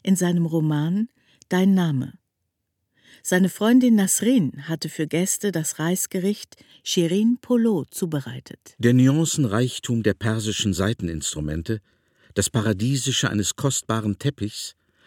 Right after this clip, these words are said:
Speaker 2: alle Verästelungen eines iranischen Gartens und die Durchdachtheit der traditionellen Architektur manifestieren sich in diesem Berg aus Reis,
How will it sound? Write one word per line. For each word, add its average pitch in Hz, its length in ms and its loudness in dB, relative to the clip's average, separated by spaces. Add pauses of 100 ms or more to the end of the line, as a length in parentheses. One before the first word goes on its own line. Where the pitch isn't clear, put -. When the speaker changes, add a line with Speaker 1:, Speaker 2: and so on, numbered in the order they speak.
(200)
Speaker 2:
alle 151 240 6
Verästelungen 98 800 0
eines 98 260 0
iranischen 101 540 -2
Gartens 123 560 0 (480)
und 123 240 2
die 113 100 2
Durchdachtheit 123 760 0
der 110 120 0
traditionellen 120 760 -2
Architektur 113 720 -2 (560)
manifestieren 104 800 0
sich 92 220 -4
in 82 140 -4
diesem 92 340 -2
Berg 87 460 -6 (280)
aus - 220 -6
Reis, 92 560 -2